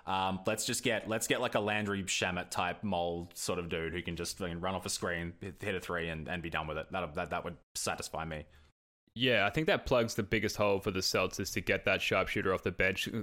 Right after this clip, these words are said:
Speaker 2: sort of that Tyler Herro kind of
Speaker 1: What
Speaker 2: vibe.
Speaker 1: we wanted
Speaker 2: Um,
Speaker 1: Carson Edwards to be, basically.
Speaker 2: Yeah,
Speaker 1: Yeah.
Speaker 2: exactly, except
Speaker 1: <laughs>
Speaker 2: not, not undersized. Please,
Speaker 1: Hmm.
Speaker 2: Ainge and co, just get someone who can shoot who's at least six-foot-four.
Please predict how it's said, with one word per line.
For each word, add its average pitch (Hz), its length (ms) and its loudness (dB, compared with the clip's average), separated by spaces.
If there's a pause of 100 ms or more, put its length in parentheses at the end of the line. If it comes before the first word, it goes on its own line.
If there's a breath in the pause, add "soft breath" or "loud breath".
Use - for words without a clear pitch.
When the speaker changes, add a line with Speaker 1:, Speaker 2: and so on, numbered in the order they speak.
Speaker 2:
sort 120 220 0
of - 40 2
that 104 160 2
Tyler 104 400 4
Herro 98 520 4 (120)
kind 104 220 2
of 95 60 2
Speaker 1:
What 95 180 6
Speaker 2:
vibe. 92 100 6
Speaker 1:
we 127 80 4
wanted 107 340 0
Speaker 2:
Um, 101 60 0
Speaker 1:
Carson 101 380 2
Edwards 87 260 -4
to - 80 -4
be, 80 160 -4
basically. 82 540 0
Speaker 2:
Yeah, 175 220 6
Speaker 1:
Yeah. - 40 4
Speaker 2:
exactly, 147 420 6
except 147 360 6
Speaker 1:
<laughs> - 0 -
Speaker 2:
not, 143 320 6
not 165 160 8
undersized. 127 720 6
Please, 156 420 6
Speaker 1:
Hmm. 104 220 0 (180)
Speaker 2:
Ainge 123 380 4
and 110 320 4
co, 104 280 4
just - 440 -2 (500 loud breath)
get 147 200 4
someone 156 180 6
who 147 80 4
can 131 140 0
shoot 123 260 2
who's 117 260 4
at 113 120 0
least 110 360 2
six-foot-four. 107 1300 0